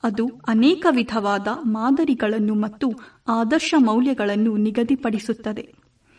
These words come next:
ಸಾಮಾನ್ಯ ಮಾದರಿಗಳು ಮತ್ತು ಸಾಮಾನ್ಯ ಆದರ್ಶ ಮೌಲ್ಯಗಳ ಅಭಾವದಲ್ಲಿ ಅಂತಹ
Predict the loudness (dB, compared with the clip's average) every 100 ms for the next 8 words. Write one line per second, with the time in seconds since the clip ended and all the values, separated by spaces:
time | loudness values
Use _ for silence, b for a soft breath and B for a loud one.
0 | b b b b -4 2 4 4 2 4
1 | 4 4 2 -2 -2 -2 -2 -2 -8 b
2 | b 0 0 -2 -10 -10 -4 0 4 4
3 | 2 2 2 2 0 0 -2 2 2 4
4 | 2 0 0 -2 -2 -2 2 2 2 0
5 | -2 -2 -4 -6 B B 2 2 2 0